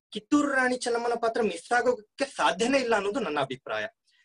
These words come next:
ನಾವು ನೋಡಿರ್ಬೋದು, ಒಂದು ಚಿಕ್ಕ ಮಗು ಅಷ್ಟು ಸುಂದರವಾಗಿ ಕಚ್ಚೆ ಸೀರೆಯನ್ನ ಉಟ್ಕೊಂಡು ಕೈಯಲ್ಲಿ ಒಂದು ಕತ್ತಿಯನ್ನ ಹಿಡ್ಕೊಂಡು ಹೇಳುತ್ತೆ, "ಕಪ್ಪ ಕೊಡಬೇಕೆ ಕಪ್ಪ,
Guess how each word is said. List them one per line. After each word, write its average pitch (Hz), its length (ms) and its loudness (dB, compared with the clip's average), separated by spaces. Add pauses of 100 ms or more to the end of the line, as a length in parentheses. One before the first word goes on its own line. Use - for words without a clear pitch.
ನಾವು 196 140 2
ನೋಡಿರ್ಬೋದು, 254 440 4
ಒಂದು 220 160 0
ಚಿಕ್ಕ - 320 -6
ಮಗು 226 680 2 (400)
ಅಷ್ಟು 214 240 -2
ಸುಂದರವಾಗಿ 247 760 0
ಕಚ್ಚೆ 277 340 0
ಸೀರೆಯನ್ನ 247 420 2
ಉಟ್ಕೊಂಡು 220 440 2
ಕೈಯಲ್ಲಿ 220 340 4
ಒಂದು 220 140 0
ಕತ್ತಿಯನ್ನ 226 460 2
ಹಿಡ್ಕೊಂಡು 202 420 4
ಹೇಳುತ್ತೆ, 190 760 2 (120)
"ಕಪ್ಪ - 260 -2
ಕೊಡಬೇಕೆ 208 560 2
ಕಪ್ಪ, - 300 -4